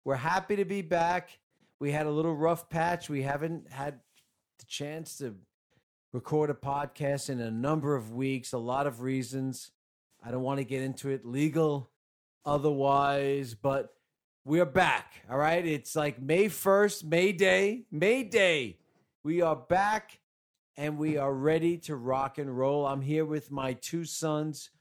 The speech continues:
Luca and Jack, and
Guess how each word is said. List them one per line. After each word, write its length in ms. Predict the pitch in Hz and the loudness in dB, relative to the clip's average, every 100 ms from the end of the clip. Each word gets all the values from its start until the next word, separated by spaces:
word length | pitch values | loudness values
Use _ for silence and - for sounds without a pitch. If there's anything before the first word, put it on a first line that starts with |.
| _ _ | _ _
Luca 600 | 131 170 180 180 170 156 - | 2 2 4 2 2 -2 -6
and 200 | 139 127 | -6 -6
Jack, 560 | - 147 156 165 165 - _ _ _ _ _ _ | -2 0 0 -2 -6 -14 _ _ _ _ _ _
and 320 | 131 139 139 | -6 -4 -6